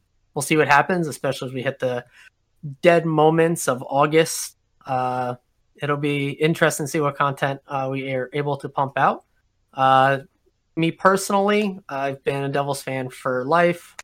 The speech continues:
uh, since the moment I was born, a little over thirty years now. I brought into this fandom thanks to my father and grandfather, who had me watch almost every game, took me to games at the Meadowlands,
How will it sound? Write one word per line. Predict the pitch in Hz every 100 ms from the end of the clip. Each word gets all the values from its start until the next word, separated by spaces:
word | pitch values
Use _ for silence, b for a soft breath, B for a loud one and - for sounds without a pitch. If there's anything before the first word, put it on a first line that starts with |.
| -
uh, | 123 123 120 120
since | - - 123
the | 135
moment | 127 127
I | 123
was | 123 127
born, | 151 160 170 185 -
a | 127
little | 123 123
over | 123
thirty | 120 123 113
years | 117 147 160 170
now. | 156 151 147 b b _ _ _
I | 117 120 117 - _ _ _ _ _ _ _ -
brought | 147 147
into | 147 - 151 143
this | 135 139 -
fandom | - 156 156 156 151
thanks | 139 135
to | 143
my | 127
father | - 127 127
and | 123
grandfather, | 135 151 156 - 151 160
who | 135 127 127 B B B _
had | - 147
me | 147
watch | 147 143
almost | 151 139 143
every | 139 139
game, | 135 156 156 160 151 -
took | - 151
me | 143
to | 135
games | 139 139
at | 135
the | 127
Meadowlands, | 135 151 156 147 147 151 143